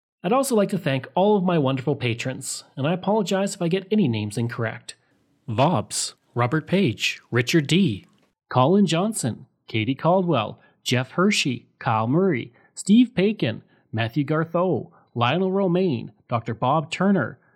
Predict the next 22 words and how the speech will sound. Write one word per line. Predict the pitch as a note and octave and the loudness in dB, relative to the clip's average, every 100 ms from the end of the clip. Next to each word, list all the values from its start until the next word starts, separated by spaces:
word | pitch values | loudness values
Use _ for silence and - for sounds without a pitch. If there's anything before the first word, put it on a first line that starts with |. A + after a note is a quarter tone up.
| _ _ | _ _
an | D#3+ | 0
anonymous | F#3 G#3+ C#4 C#4 - | 4 4 2 0 -2
patron | - A2 - D#3 | -2 -4 -4 -4
that | E3 F#3 | -2 -4
I | |
truly | F#3 - A#3+ A3+ | -4 -2 0 2
do | E3 F#3 | 2 2
appreciate, | F3 F3+ - G#2+ - - _ _ _ _ - | 0 0 0 -4 -6 -14 _ _ _ _ 0
Randy | C3 G3+ A#3 | 2 4 4
Hayden, | F3+ G#3 E3+ - - _ _ _ | 2 0 0 -2 -8 _ _ _
Doug | A#2 A#2+ A#2+ | 0 0 -2
Campbell, | D#3+ G3 D#3+ - - _ - | 0 0 0 -4 -8 _ -8
Reg | A2+ B2 C#3+ | -2 -2 -2
W, | F#3+ G3 F3 A2+ - _ _ _ | -2 2 2 0 -4 _ _ _
Deborah | A#2 A2+ D3+ | -4 0 -2
Carlson, | E3 E3+ G3+ G3 - A2+ E2+ _ _ - | 0 0 0 0 -2 -4 -6 _ _ -2
Francis | G3+ G#3+ A#3+ - | 0 0 -4 -2
Helbling, | G3 D#3+ A#2 G#2+ - _ A2+ | 0 0 0 -4 -10 _ -6
Nick | A2+ A#2+ | -6 -4
Zinri, | A2+ C#3+ D3 F#3+ D3+ G#2+ - _ _ - | 0 2 4 4 2 -2 -12 _ _ -2
Shannon | - A#2 B2 D3+ | 0 2 0 0
Marshall, | F3+ G3 - C3+ G#2 | 0 0 -2 -2 -6